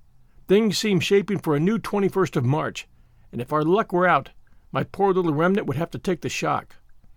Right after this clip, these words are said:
I telephoned to the Corps and found them as nervous as me. I gave them the details of my strength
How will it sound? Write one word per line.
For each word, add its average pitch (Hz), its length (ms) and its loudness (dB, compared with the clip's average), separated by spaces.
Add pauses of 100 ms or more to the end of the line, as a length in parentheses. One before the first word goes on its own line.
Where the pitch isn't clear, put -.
(400)
I 131 80 -4
telephoned 208 480 2
to 208 60 6
the 202 100 6
Corps 170 480 2
and 135 120 -14
found 170 200 2
them 170 100 2
as 123 120 -2
nervous 185 360 0
as 147 120 -2
me. 156 360 -6 (800)
I 139 80 -6
gave 175 240 4
them 202 120 0
the 202 60 0
details 190 480 0
of 175 60 -2
my 175 100 4
strength 196 460 -2